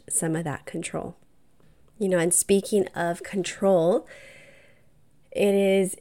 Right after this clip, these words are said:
really huge, especially if you're in partnership, because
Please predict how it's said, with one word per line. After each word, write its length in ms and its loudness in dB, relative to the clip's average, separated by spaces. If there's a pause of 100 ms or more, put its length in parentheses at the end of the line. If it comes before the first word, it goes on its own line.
really 340 4
huge, 320 2
especially 520 0
if 140 -2
you're 220 -2
in 160 -4
partnership, 640 -8 (880)
because 640 -2